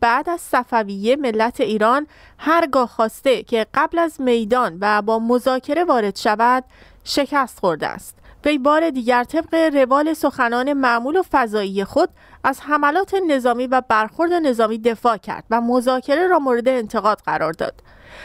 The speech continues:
او قاسم سلیمانی را فرزند میدان و دیپلماسی ایران خطاب کرد و گفت او به عنوان فرزند میدان ثابت کرد باید اول اقتدار داشت تا بتوان مذاکره کرد. رضایی همچنین مدعی شد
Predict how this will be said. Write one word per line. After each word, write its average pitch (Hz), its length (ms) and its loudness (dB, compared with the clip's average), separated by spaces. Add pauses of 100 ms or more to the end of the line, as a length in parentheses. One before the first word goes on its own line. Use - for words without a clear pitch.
(280)
او 320 160 4
قاسم 254 560 0
سلیمانی 226 640 0
را 277 100 2
فرزند 247 520 -2
میدان 247 520 0
و 269 80 2
دیپلماسی 233 680 -2
ایران 240 340 0
خطاب 262 420 0
کرد 240 260 0
و 208 60 0
گفت 214 400 2 (380)
او 381 80 2
به 403 80 2
عنوان 302 480 0
فرزند 247 580 -2
میدان 240 460 0
ثابت 226 380 -2
کرد 269 260 -2
باید 233 320 2
اول 226 360 0
اقتدار 220 640 0
داشت 277 300 -2
تا 269 80 0
بتوان 247 560 0 (280)
مذاکره 208 640 -2
کرد. - 340 -14 (500)
رضایی 339 320 2
همچنین 311 480 -2
مدعی 269 420 0
شد - 280 -4